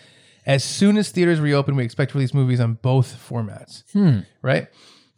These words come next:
Speaker 1: Um, <clears throat> and here's an article that just came out, uh, a little while ago. GameSpot dot com.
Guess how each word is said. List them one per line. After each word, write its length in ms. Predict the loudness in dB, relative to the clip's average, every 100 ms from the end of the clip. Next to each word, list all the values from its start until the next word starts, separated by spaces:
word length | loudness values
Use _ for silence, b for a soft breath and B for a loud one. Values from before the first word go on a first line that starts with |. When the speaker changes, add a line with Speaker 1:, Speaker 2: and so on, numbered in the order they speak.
| -4
Speaker 1:
Um, 680 | -2 -2 -4 -6 -8 -10 -8
<clears throat> 1600 | -6 -6 -10 -16 -20 -20 _ _ _ _ _ _ _ _ _ -2
and 80 | 4
here's 160 | 4
an 60 | 4
article 260 | 2 2 -2
that 80 | 0
just 240 | 0 0
came 200 | 2 2
out, 300 | 4 0 -4 -10
uh, 60 |
a 160 | -8 -8
little 140 | -8
while 140 | -6 -6
ago. 260 | -6 -6 -8 b b b _
GameSpot 400 | 0 2 2 0
dot 180 | 0 -2
com. 240 | -4 -6